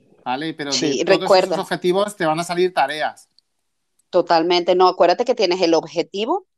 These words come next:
Speaker 2: pero también tienes el K R, que es lo que te va a ayudar a medir el progreso para alcanzar ese objetivo personal y ese K R estará dividido en la cantidad de tareas que necesites, ¿no? Para poder
Speaker 1: Mm.
Speaker 2: llevarlo a cabo.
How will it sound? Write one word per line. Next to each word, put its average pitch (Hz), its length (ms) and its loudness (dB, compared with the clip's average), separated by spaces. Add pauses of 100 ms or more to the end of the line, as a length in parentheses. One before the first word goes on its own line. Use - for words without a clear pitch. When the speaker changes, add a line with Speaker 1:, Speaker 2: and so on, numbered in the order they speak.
(280)
Speaker 2:
pero 185 160 2
también 170 260 2
tienes 196 240 0
el 247 160 -2
K 165 240 4
R, 139 400 -2
que 175 80 -2
es 170 60 -2
lo 185 100 2
que 220 100 -2
te 214 120 -4
va 190 80 4
a 180 40 6
ayudar 208 300 2
a 220 80 4
medir 208 480 -2
el 165 160 0
progreso 190 720 0
para 165 200 2
alcanzar 156 560 0
ese 175 220 -2
objetivo 196 460 0
personal 254 600 -4 (380)
y 202 200 2
ese 147 240 0
K 185 160 4
R 190 120 4
estará 233 240 4
dividido 240 440 0
en 214 180 4
la 165 160 4 (100)
cantidad 165 360 2
de 135 60 0
tareas 202 280 0
que 277 120 -2
necesites, 214 720 -8 (320)
¿no? 180 240 -6
Para 180 260 2
poder 156 240 2
Speaker 1:
Mm. - 40 -4
Speaker 2:
llevarlo 151 360 4
a - 80 -20
cabo. - 320 0